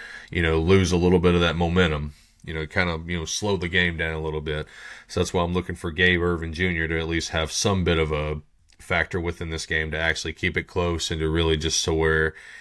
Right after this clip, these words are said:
it shouldn't be as high scoring as Colorado had last week, but it still should be a nice, entertaining, you know, scoring galore style product. But, <coughs> excuse me.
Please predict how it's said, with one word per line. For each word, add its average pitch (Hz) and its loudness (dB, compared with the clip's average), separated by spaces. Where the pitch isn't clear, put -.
it 90 -4
shouldn't 107 2
be 87 2
as 87 0
high 90 0
scoring 85 0
as 80 -4
Colorado 80 -2
had 80 -4
last 90 0
week, 80 -8
but 87 0
it 90 -2
still 107 2
should 92 0
be 78 0
a 95 -4
nice, 87 0
entertaining, 82 -2
you 90 -4
know, 78 -2
scoring 90 2
galore 85 2
style 82 2
product. 80 2
But, 85 -4
<coughs> - -4
excuse 87 -2
me. 85 -2